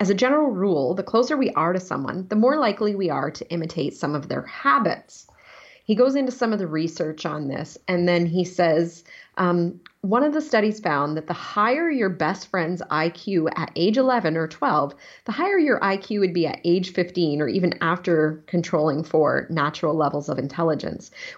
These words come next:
We soak up the qualities and practices of those around us. One of the most effective things that you can do to build better habits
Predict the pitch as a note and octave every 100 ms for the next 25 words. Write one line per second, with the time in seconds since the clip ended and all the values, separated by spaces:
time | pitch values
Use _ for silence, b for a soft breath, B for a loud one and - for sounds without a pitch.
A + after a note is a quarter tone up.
0 | F3+ E3+ - G#3 C4 C4 C4 C4 C4 F3+
1 | E3+ F3+ G3+ - A3 G#3+ E3 - E3 -
2 | A#2 D3 D#3 - D3+ D#3 D3 D#3 - D3+
3 | D#3+ F#3 F#3+ - - - - B B B
4 | E3 F#3 B3+ D#4 E4+ D4 B3+ C4 - -
5 | _ - B3+ - E4 D#4 D4+ C4+ C4+ F#3+
6 | - D#3 G#3+ C#4 C4+ B3+ F3+ E3 D#3+ G3
7 | G3 F#3+ D#3+ C#3+ F3+ F#4 -